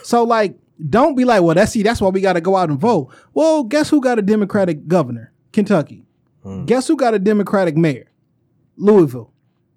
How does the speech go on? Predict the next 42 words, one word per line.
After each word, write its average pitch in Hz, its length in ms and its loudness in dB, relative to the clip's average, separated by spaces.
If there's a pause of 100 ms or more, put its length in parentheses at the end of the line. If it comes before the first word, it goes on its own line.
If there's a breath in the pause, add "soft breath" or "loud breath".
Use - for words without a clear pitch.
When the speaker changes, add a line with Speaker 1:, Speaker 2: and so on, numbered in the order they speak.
(800)
Speaker 1:
So, 220 160 0
like, 214 200 0
he 240 140 0
just 240 220 0
get, - 120 -10
"Oh, 220 240 4
fuck 254 280 -2
it, 165 60 0
we 156 120 -2
gotta 185 260 0
get 185 200 -2
the 185 80 -4
Republicans 180 640 -4
out." 180 120 -2
Well, 202 120 0
them 247 120 2
niggas 247 280 0
already, 220 380 -2 (280)
they, 175 160 0
they 190 180 -2
already, 202 640 -2 (640)
it's 190 160 -2
a, 202 80 2
a, - 20 2 (520)
a, 147 60 2
a - 20 -2
city 226 500 -2 (300 soft breath)
and 185 120 0
a 156 80 0
state - 480 -2
that's 156 240 -2 (120)
Republic-, 170 520 -2
I 170 60 -8
mean, 156 400 0
that's 147 160 0
Democratic 165 560 -2
ran. 131 320 -6 (180)
Speaker 2:
Yeah. 98 300 -12
Speaker 1:
That 214 240 0
can't 233 260 0
be 240 140 2
the, 202 240 2